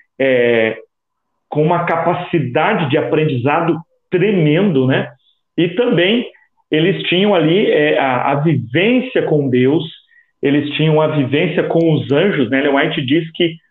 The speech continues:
os anjos eram o, a, a, a companhia deles, eles aprendiam diretamente de Deus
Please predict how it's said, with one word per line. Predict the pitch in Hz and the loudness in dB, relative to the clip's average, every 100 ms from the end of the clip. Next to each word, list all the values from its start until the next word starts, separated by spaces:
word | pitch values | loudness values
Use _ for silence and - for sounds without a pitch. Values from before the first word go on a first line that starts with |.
| _ | _
os | - 156 127 | -2 -2 0
anjos | 151 175 202 160 131 | 0 0 2 0 0
eram | 147 165 160 - - _ | 2 2 0 -2 -10 _
o, | 165 156 | -2 0
a, | |
a, | 147 139 139 123 139 | 2 0 0 0 -2
a | 143 | -2
companhia | - 170 160 156 147 220 185 | -2 -2 0 0 2 2 2
deles, | 127 147 156 - - _ _ _ _ | 2 0 0 -4 -14 _ _ _ _
eles | 165 180 196 | 0 0 0
aprendiam | 190 185 180 165 226 | 0 0 0 2 0
diretamente | 180 170 180 226 285 - 180 185 - | 2 2 2 0 0 -2 0 -2 -2
de | 165 | -2
Deus | 139 139 143 | 0 0 0